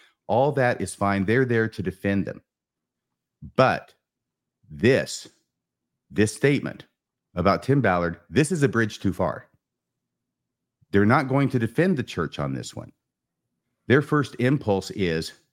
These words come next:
to say, "What the heck is going on?" and try and work their way through it. And that's what I want to capture and talk about tonight.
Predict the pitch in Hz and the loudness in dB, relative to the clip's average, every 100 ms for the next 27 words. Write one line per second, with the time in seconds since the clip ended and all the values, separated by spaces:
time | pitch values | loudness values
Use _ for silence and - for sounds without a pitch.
0 | - 92 101 87 - 92 123 147 95 107 | -8 -4 -2 -2 -2 -2 -2 0 -2 -2
1 | 107 87 71 92 98 104 67 62 87 _ | -4 -6 -2 -2 0 -2 -4 -8 -12 _
2 | _ _ _ _ _ - 107 - 131 127 | _ _ _ _ _ -4 -4 0 0 2
3 | 110 127 - 120 101 98 - 147 120 - | 2 0 0 0 0 -2 -2 -2 0 -4
4 | - _ _ _ _ - 120 175 180 143 | -10 _ _ _ _ 0 2 2 2 0
5 | 120 104 95 127 139 - 85 - 90 87 | 0 -2 -2 -4 -4 -4 -8 -6 -8 -4
6 | 123 139 110 85 78 - 82 71 | -2 -2 -2 -2 -2 -4 -6 -6